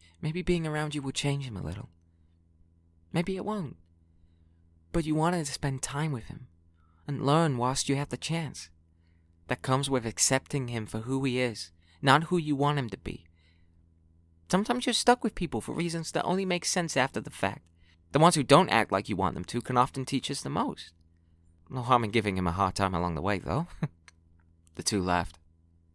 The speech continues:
caught each other's gaze for just a little longer than professional. Then Elaine patted Amani's hand as she withdrew hers and walked inside without another word.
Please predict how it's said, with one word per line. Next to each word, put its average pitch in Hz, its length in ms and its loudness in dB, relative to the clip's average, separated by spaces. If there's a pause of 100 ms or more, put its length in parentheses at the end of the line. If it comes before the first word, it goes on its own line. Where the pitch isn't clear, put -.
(260)
caught 95 240 8
each 85 180 2
other's 90 200 8
gaze - 520 2
for - 120 -10
just - 440 4
a 101 60 0
little 95 220 4
longer 87 400 2
than 82 160 -6
professional. - 560 -2 (1700)
Then 98 140 0
Elaine 107 320 6
patted 101 320 4
Amani's 95 420 4
hand 87 300 2 (420)
as - 80 -4
she 92 160 4
withdrew 101 400 2
hers 90 340 4 (1040)
and 80 140 2
walked 82 240 4
inside 73 400 2
without 71 260 -2
another 69 280 -2
word. 67 320 -2